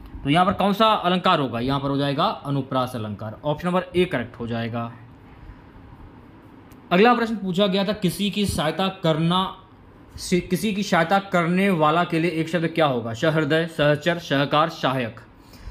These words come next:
किसी की सहायता करने वाला के लिए एक शब्द क्या होगा? सहायक होता है। ऑप्शन नंबर डी जो है ये बिल्कुल सही हो जाएगा। नेक्स्ट क्वेश्चन, किस वाक्य में करण कारक का प्रयोग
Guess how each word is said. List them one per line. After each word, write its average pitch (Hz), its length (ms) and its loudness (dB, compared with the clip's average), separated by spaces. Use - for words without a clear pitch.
किसी 220 240 2
की 214 140 0
सहायता 185 360 2
करने 180 320 2
वाला 160 280 4
के 165 160 2
लिए 156 280 6
एक 170 220 4
शब्द 165 260 4
क्या 170 240 6
होगा? 156 340 0
सहायक 160 560 2
होता 120 300 -4
है। 107 160 -10
ऑप्शन 147 240 0
नंबर 175 240 -2
डी 160 160 2
जो 156 140 0
है 135 160 0
ये 143 120 2
बिल्कुल 131 280 -2
सही 135 260 -4
हो 123 200 -6
जाएगा। 82 440 -16
नेक्स्ट 165 280 0
क्वेश्चन, 180 340 -4
किस 240 180 0
वाक्य 202 300 2
में 220 240 -2
करण 196 260 2
कारक 175 380 0
का 185 120 4
प्रयोग 160 440 0